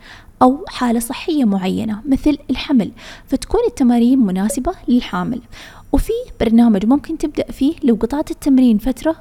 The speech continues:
وتحب ترجع تتمرن، فممكن يكون هذا البرنامج مناسب للعودة بعد انقطاع. أو إذا أنت أصلًا مستواك مبتدئ، ممكن يناسبك هذا البرنامج. فهذه البرامج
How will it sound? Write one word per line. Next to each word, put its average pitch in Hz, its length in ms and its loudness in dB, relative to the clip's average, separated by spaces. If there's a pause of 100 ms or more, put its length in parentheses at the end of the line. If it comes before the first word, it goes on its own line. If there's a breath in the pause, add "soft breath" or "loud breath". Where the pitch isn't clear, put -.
(140)
وتحب - 300 -8 (180)
ترجع 269 300 -2
تتمرن، 185 520 -6 (300 soft breath)
فممكن 226 420 2
يكون 202 280 -2
هذا 226 240 -2
البرنامج 262 520 0 (120)
مناسب 226 400 0 (420 loud breath)
للعودة 294 520 2 (120)
بعد 247 180 0
انقطاع. 175 480 -6 (560 loud breath)
أو 254 200 2
إذا 220 200 -2
أنت 269 160 0 (160)
أصلًا 294 260 2
مستواك 202 600 2
مبتدئ، 233 460 -2 (100)
ممكن 220 300 0
يناسبك 226 500 -4
هذا 190 160 -2
البرنامج. 175 560 -10 (320)
فهذه 277 380 0
البرامج 233 560 4